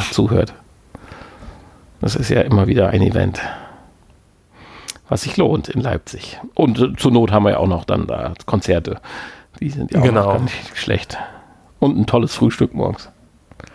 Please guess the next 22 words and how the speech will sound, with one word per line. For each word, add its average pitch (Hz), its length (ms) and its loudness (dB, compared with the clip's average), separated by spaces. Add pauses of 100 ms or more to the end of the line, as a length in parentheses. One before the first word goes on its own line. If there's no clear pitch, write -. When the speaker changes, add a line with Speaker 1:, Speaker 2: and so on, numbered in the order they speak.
(280)
Speaker 2:
Und, 117 420 2
ähm, 107 480 2 (2500)
den 95 240 0 (320)
tollen 101 580 0
Garten 117 420 2
von - 200 -4
der 107 280 -6
Clara, 107 520 0
oder - 160 -10
wie 101 140 -8
heißt 107 300 -8
er? - 80 -18 (1040)
Speaker 1:
Das 104 160 2
Panorama. 104 560 2
Speaker 2:
<laughs> - 40 -2 (200)
Genau. 143 320 -6
Speaker 1:
Und - 100 -8 (520)
dann 95 100 2
haben 107 80 4
wir 104 80 6
noch 101 120 4
unseren 90 440 0